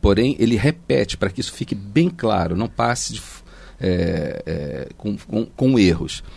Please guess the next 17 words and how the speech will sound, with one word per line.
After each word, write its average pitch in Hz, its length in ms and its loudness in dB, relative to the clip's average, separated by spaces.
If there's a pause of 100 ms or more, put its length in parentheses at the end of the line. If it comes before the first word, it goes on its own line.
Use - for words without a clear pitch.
(220)
Então, 185 160 6
ele 190 120 6
define 95 480 2
obsessão 85 520 -4 (160)
em 107 80 -4
O 95 40 2
Livro 85 180 -2
dos 139 140 2
Médiuns, 92 580 -2 (160)
o 170 80 4
Evangelho 90 340 2
segundo 82 280 -4
o - 20 -6
Espiritismo, 101 680 -2
na 98 60 0
Revista 82 360 -2
Espírita. 107 560 -4